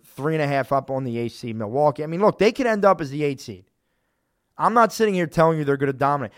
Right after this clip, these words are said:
They could end up with forty-four wins, forty-three wins. You know, they're seven and three in their last ten. They've won four in a row. Um, I'm looking to see how many home games. So they've played thirty-four home games.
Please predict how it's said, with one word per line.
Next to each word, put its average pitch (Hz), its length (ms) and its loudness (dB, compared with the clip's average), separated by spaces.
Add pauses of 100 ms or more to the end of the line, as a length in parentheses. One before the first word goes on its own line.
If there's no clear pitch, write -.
(140)
They 185 160 2
could 254 100 -2
end 214 160 0
up 214 140 2
with 196 120 -8
forty-four 170 480 -2
wins, 139 480 -6
forty-three 151 440 -4
wins. 131 440 -4 (600)
You 131 60 -10
know, 143 80 -4
they're 135 80 -8
seven 175 300 -4
and 175 100 -8
three 196 140 -4
in 185 40 -6
their 180 120 0
last 165 280 -2
ten. 160 240 -4
They've 123 160 -8
won 151 220 -6
four 180 220 -6
in 175 80 -2
a 170 40 -2
row. 151 380 0 (1500)
Um, 113 540 -4 (840)
I'm 131 160 -8
looking 147 260 -2
to 123 60 -10
see 139 220 -6
how 127 120 -4
many 127 160 -8
home 123 220 -6
games. 113 200 -12
So 117 80 -14
they've 113 200 -8
played 117 320 -6
thirty-four 139 1800 -10
home 156 260 -8
games. 180 480 -10